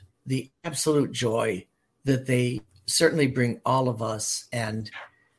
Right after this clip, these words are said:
everyone who's ever lost themselves in a book knows what a glorious experience it is. And now I would like to turn this over to, um, and perhaps I'm chosen her because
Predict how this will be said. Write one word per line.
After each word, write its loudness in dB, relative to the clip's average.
everyone 6
who's 0
ever 2
lost 0
themselves -2
in -4
a -6
book -4
knows 2
what 4
a 6
glorious 4
experience -4
it -6
is. -4
And 0
now 2
I 2
would 4
like 2
to -4
turn 2
this -2
over 2
to, -2
um, 0
and 2
perhaps 0
I'm 2
chosen 0
her -2
because -2